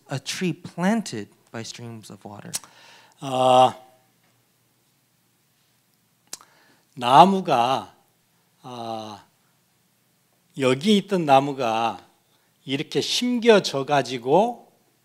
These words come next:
Speaker 2: 어디로 심겨졌어요? 이 시냇가에 심겨진 거래요. 우리의 인생이 이렇게 옮겨 심겨지면 돼요.
Speaker 1: So this tree was taken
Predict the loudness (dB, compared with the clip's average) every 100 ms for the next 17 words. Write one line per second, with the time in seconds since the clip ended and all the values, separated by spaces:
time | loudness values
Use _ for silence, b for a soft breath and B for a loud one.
0 | _ _ _ _ -6 0 2 4 2 -2
1 | -4 -4 -4 -6 -6 -8 -12 _ _ _
2 | _ _ _ _ _ _ _ _ _ -10
3 | -6 0 4 4 4 0 0 -4 -6 -2
4 | -2 -2 -8 -10 -10 -12 -14 -20 _ _
5 | _ _ _ -6 6 8 8 6 0 0
6 | -2 -4 -6 -12 _ _ -16 -8 -6 -4
7 | 4 4 4 -4 -2 -2 -4 -8 -12 -14
8 | -16 -20 _ _ _ _ _ _ _ _
9 | -8 -4 -2 -2 -4 -4 -2 -2 -4 -8
10 | -12 -12 -12 -12